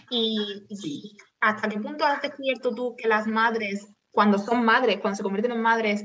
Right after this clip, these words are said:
Speaker 1: eh, tienen esas inquietudes? Porque me da la sensación, por la, muchas madres que yo estoy entrevistando y que estoy conociendo a raíz también de mi proyecto y del podcast y todo, y de mi propia maternidad, me da la sensación de que las madres,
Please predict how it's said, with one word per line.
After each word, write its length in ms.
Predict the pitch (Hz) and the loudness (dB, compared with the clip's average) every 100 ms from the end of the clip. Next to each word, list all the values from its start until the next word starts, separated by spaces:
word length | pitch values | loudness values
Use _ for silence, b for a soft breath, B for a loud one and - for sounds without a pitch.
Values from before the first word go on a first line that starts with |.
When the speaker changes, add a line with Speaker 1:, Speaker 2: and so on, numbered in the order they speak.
| - | -6
Speaker 1:
eh, 500 | 220 214 202 202 - - | 2 4 4 2 -4 0
tienen 200 | 226 226 | 2 2
esas 220 | 226 226 | 0 0
inquietudes? 840 | 226 208 202 196 226 214 190 202 - _ _ - B B | 2 2 2 2 2 2 2 -2 -10 _ _ -20 B B
Porque 200 | 233 220 | 2 4
me 280 | 226 220 220 | 6 6 6
da 80 | 214 | 6
la 80 | 226 | 4
sensación, 600 | 330 320 311 - 285 277 | 2 0 -2 0 -6 0
por 140 | 240 | 2
la, 160 | 196 208 | 2 4
muchas 320 | 214 214 254 | 2 4 2
madres 200 | 262 247 | 2 0
que 60 | 240 | -4
yo 40 | |
estoy 160 | 226 226 | -4 -2
entrevistando 640 | 208 185 170 - 196 277 | 0 -2 -6 -2 0 2
y 40 | 220 | 0
que 60 | |
estoy 140 | 202 220 | 0 0
conociendo 380 | 202 208 208 196 | -2 0 0 2
a 40 | |
raíz 180 | 185 190 | 0 -4
también 240 | 190 185 | -6 -8
de 60 | 180 | -12
mi 40 | - | -10
proyecto 520 | 170 190 254 - 208 | -4 -2 -2 0 0
y 100 | 190 | 0
del 180 | 165 - | -2 -2
podcast 580 | 196 247 - 202 196 - | -2 -2 0 0 0 -6
y 280 | 180 175 175 | -18 -16 -8
todo, 320 | 196 254 762 B B B | -4 -4 -4 B B B
y 100 | 202 | -2
de 80 | 180 | -2
mi 60 | 180 | -2
propia 220 | 190 196 | 0 2
maternidad, 460 | 185 190 175 214 - B B B B B | 2 -2 0 -2 -2 B B B B B
me 160 | 226 220 | 2 4
da 100 | 208 | 6
la 80 | 254 | 4
sensación 440 | 320 302 320 320 | 0 -2 -2 -2
de 80 | 294 | -2
que 100 | 226 | 2
las 200 | 202 202 | 2 2
madres, 380 | 220 254 311 | 2 2 2